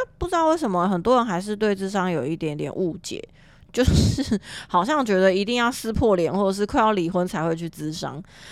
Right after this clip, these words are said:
但其实我觉得完全不是欸，因为，呃，虽然说我知道咨商其实不是那样的，但是我也是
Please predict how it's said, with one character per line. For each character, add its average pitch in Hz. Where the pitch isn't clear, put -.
但 381
其 285
实 214
我 185
觉 175
得 175
完 180
全 208
不 160
是 151
欸， 58
因 330
为， 320
呃， 147
虽 403
然 349
说 294
我 196
知 233
道 311
咨 240
商 220
其 196
实 180
不 175
是 208
那 190
样 160
的， 107
但 277
是 262
我 214
也 170
是 202